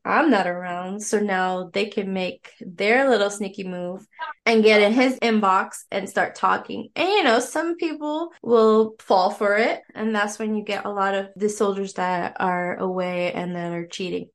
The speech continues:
They'll go to schools and they will sit there and lie to anybody because they don't know. And, you know, people that are in their area or at the schools that they're attending, they don't know if they're married or not.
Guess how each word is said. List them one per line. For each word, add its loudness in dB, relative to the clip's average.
They'll 2
go 4
to -2
schools -2
and -2
they -2
will 0
sit -4
there 0
and -4
lie 0
to -8
anybody 6
because -2
they 2
don't -2
know. 2
And, -4
you 0
know, -6
people -8
that 0
are 0
in -6
their 0
area 0
or -4
at -4
the -6
schools -2
that 0
they're 2
attending, 2
they 0
don't 2
know 0
if -4
they're -2
married -6
or -6
not. -4